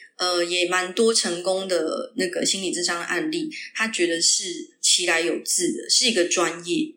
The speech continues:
不是说朋友陪你这样聊一聊就可以解决。所以他就说，啊，你去看看啊，有效再跟我说。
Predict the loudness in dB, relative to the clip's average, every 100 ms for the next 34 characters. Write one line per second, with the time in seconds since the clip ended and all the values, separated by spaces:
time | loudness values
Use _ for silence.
0 | _ _ -10 2 4 4 4 2 4 4
1 | 2 -2 0 0 4 2 2 0 0 0
2 | 0 0 -4 -6 -2 -2 0 -4 -6 -14
3 | _ _ -10 -2 -2 -2 -4 -6 -10 -8
4 | -10 -12 _ _ -4 -2 0 -2 -2 -2
5 | 0 2 0 -2 -4 -2 -2 -4 -8 -12
6 | _ _ _ _ 2 4 4 2 2 0
7 | -2 -2 -4